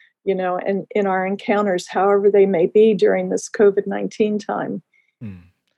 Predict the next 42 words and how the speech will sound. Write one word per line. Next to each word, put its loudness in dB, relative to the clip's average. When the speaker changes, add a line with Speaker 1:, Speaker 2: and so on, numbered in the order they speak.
Speaker 2:
Yeah, 4
the 2
pandemic 2
has -2
caused -4
a -2
lot 0
of -4
moral 0
injury, 0
uh, -2
to -6
Speaker 1:
Yeah. 0
Speaker 2:
so 4
many 0
people -4
in -2
so -2
many 0
fields. -2
Now, 2
we've 2
Speaker 1:
Yes. -4
Speaker 2:
never 4
done 0
this -6
on -4
the -6
show, -6
but -2
I'm -2
going -4
to -4
ask -4
you, -4
could -12
you -2
say -2
a -4
prayer -2
of -10
blessing -6